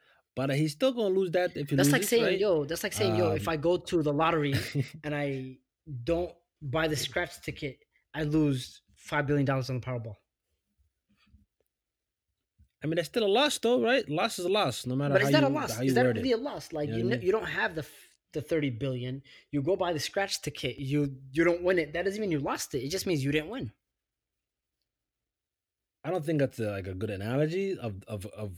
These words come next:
Speaker 1: of, of those two comparisons. But, I mean, at the end of the day, you, there's, there's still that regret. There's still that,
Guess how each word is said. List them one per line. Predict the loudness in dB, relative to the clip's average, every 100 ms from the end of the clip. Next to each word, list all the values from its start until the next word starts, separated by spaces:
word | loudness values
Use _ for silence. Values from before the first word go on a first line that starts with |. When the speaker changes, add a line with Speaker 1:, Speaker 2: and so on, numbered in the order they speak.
| -18 -10
Speaker 1:
of, | -6 -6 -6
of | -10 -6
those | -6
two | -6
comparisons. | -6 -6 -4 -2 -2 -6 -8
But, | -4 -2
I | 0
mean, | 0 0 -2 -8 _ -20 _ -12
at | -6
the |
end | -2
of | 0
the | 4
day, | 6 6 6 2 _ _ _ _
you, | -4 -2 -2
there's, | -4 -2 -2 -4
there's | -2 -4
still | 0 0
that | 2 0 -2
regret. | -8 -4 -6 -4
There's | -8 -8
still | -2 -2
that, | 0 -2